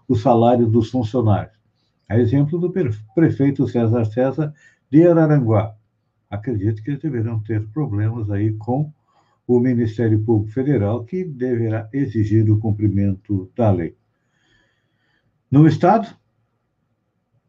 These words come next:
confirmados oitocentos e quarenta e cinco mil e trezentos e sessenta e sete casos.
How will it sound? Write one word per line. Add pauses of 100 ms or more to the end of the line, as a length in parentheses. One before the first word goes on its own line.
(720)
confirmados
oitocentos
e
quarenta
e
cinco
mil (880)
e
trezentos
e
sessenta
e
sete
casos.